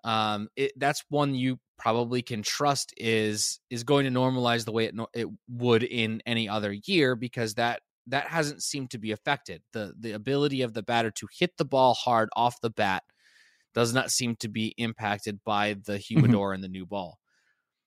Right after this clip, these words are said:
Speaker 1: But if you're looking at something like the average distance traveled, or you're looking at something even maybe like barrels, right? I, I, I mean, I don't
Speaker 2: Mm-hmm.
Speaker 1: know if the launch angle is,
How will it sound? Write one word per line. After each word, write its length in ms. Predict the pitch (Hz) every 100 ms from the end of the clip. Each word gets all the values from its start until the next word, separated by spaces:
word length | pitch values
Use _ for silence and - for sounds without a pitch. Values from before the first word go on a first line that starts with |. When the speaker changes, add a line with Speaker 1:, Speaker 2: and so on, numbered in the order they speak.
| _
Speaker 1:
But 100 | 151
if 160 | 147 135
you're 120 | 139
looking 440 | 131 151 151 139
at 180 | 117 123
something 540 | - 127 120 - 113 110
like 320 | 107 104 104
the 640 | 107 107 107 104 104 104 -
average 640 | 117 110 104 107 98 98
distance 480 | - 113 - 98 -
traveled, 840 | - - 143 139 120 104 90 87 -
or 400 | 117 107 104 104
you're 260 | 104 107
looking 340 | 107 113 - 107
at 80 | 104
something 440 | 117 110 113 107
even 260 | 110 170 196
maybe 240 | 131 120
like 260 | 113 107 98
barrels, 640 | 104 135 156 87 82 -
right? 260 | 104 113 143 -
I, 140 | 131
I, 180 | - 123
I 60 | -
mean, 220 | 127 120
I 80 | 123
don't 140 | 127
Speaker 2:
Mm-hmm. 0 |
Speaker 1:
know 120 | 120 104
if 100 | 104
the 100 | 107
launch 340 | 110 139 143
angle 360 | 131 131 135 123
is, 220 | 123